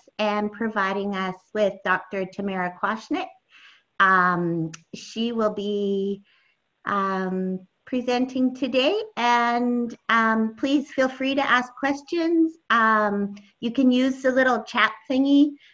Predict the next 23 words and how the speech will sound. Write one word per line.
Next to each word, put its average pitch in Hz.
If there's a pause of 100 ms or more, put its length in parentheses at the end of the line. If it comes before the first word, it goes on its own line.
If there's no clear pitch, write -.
(160)
So 202
you 202
just 208
type 214
your 202
question 214
into 214
the 190
chat 233
box, 233 (240)
and, 196
uh, 190
we 185
have 190 (500)
the 202
lovely 220
Jocelyn 208
Adams, 269 (200)
our 214
Horse 226
Council 220
B 220
C 214